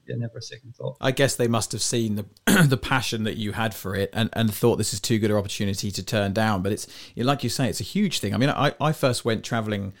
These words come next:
Speaker 2: when I was nineteen to New Zealand, um, on my own. And I thought that was a major thing to do, you know, and I was kind of surprised my parents let me do that at nineteen years old.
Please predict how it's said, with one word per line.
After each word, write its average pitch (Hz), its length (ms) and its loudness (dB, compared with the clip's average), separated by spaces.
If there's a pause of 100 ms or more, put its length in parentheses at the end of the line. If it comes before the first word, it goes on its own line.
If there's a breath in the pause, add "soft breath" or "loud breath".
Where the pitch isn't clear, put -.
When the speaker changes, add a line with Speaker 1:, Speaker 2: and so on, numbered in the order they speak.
(140)
Speaker 2:
when 113 120 -4
I 120 40 4
was 117 120 0
nineteen 117 680 2
to 151 140 2
New 117 140 4
Zealand, 98 440 0 (340 loud breath)
um, 101 260 0
on 113 120 0
my 101 180 2
own. 95 220 0
And 113 80 2
I 147 140 4
thought - 180 0
that 139 160 2
was 127 120 0
a 117 40 4
major 101 280 2
thing 107 220 0
to 156 100 -6
do, 107 360 2
you 110 80 0
know, 95 140 0
and 104 220 0
I 123 100 0
was 120 120 0
kind 147 180 0
of 127 60 0
surprised 104 380 0
my 113 80 2
parents 104 320 0
let 113 100 4
me 101 80 2
do 107 160 2
that 127 180 6
at 90 80 2
nineteen 110 400 2
years 101 220 0
old. 107 320 2